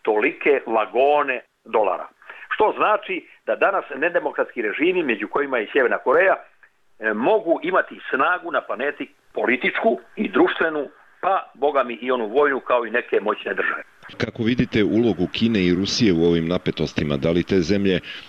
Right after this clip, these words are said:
Speaker 2: kao tradicionalni prijatelji i saveznici Sjeverne Koreje, čine dovoljno da umire situaciju?
Speaker 1: E, sigurno su taoci iz razloga što dugo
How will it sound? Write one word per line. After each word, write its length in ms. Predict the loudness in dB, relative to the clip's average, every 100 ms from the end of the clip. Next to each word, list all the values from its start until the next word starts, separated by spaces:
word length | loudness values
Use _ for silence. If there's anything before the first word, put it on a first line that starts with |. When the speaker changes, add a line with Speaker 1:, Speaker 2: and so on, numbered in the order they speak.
| -10
Speaker 2:
kao 180 | -2 0
tradicionalni 680 | 0 -2 -4 -4 0 0 0
prijatelji 500 | 0 0 2 2 2
i 60 | 0
saveznici 800 | 2 2 2 -2 -2 0 0 0
Sjeverne 420 | 0 0 0 -4
Koreje, 460 | -2 2 4 2 0 -8 -8
čine 280 | -2 0 0
dovoljno 520 | 2 4 4 2 -2
da 260 | 0 0 0
umire 360 | 0 -2 -2 -2
situaciju? 600 | -4 -4 -4 -2 -4 -4
Speaker 1:
E, 340 | -8 -12 -2 0 0 0 -2 -4
sigurno 340 | -2 2 2 2
su 120 | -2 0
taoci 440 | 2 2 0 -6 -10
iz 180 | -8 0
razloga 460 | 2 2 0 0 0 0
što 120 | -4
dugo 360 | -2 -2 0